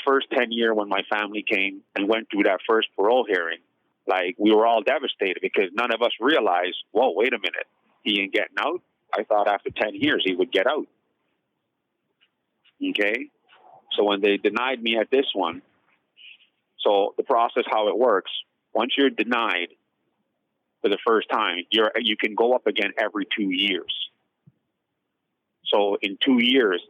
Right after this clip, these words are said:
I would be eligible to go again. So in two years, I went again, right?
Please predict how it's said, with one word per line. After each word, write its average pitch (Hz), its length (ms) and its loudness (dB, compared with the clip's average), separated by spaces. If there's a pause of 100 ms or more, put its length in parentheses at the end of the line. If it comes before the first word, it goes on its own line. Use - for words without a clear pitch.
(140)
I 101 60 0
would 98 140 -6
be 101 200 -2
eligible 95 360 -2
to - 100 -18
go 87 200 0
again. 80 260 -6 (1040)
So 101 100 2
in 87 180 -6
two 127 120 2
years, 113 400 4
I 87 140 0
went 87 140 -12
again, 98 280 -4 (1200)
right? 98 340 0